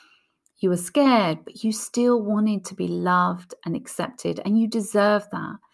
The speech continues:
I know you haven't had that love in this toxic relationship, but it doesn't mean that you can't have it moving forward. It's all the same. We're all looking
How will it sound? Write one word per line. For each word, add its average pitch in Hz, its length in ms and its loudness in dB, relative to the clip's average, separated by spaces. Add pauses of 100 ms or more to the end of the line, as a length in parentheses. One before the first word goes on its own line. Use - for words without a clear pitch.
(380)
I 240 140 6
know 226 320 8
you 247 240 8
haven't 202 460 0
had 196 300 -2
that - 180 -4
love - 420 -4 (140)
in 185 140 0
this 175 180 -2
toxic - 500 -8
relationship, - 680 -4 (1160)
but 208 100 4
it 220 160 4
doesn't 226 440 4
mean 220 580 2
that 196 80 2
you 190 140 -2
can't 175 380 -4
have 170 260 -4
it 165 240 -10
moving 170 340 -2
forward. 156 440 -6 (1000)
It's 226 140 0
all 269 260 4
the 262 80 4
same. 185 500 0
We're 190 220 0
all 262 320 8
looking 220 680 4